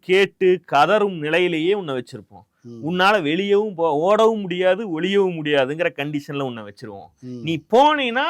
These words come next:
Speaker 1: உன்னை விட்டுருவோம், உன் மச்சானை புடிச்சிருவோம்.
Speaker 2: ம்.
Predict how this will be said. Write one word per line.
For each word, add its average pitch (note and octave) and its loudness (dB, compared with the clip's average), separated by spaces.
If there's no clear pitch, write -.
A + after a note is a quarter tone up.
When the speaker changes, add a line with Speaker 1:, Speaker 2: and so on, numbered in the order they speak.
Speaker 1:
உன்னை D4 0
விட்டுருவோம், F#3 0
உன் D#3 -8
மச்சானை A3+ 2
புடிச்சிருவோம். A2 -12
Speaker 2:
ம். A2+ -16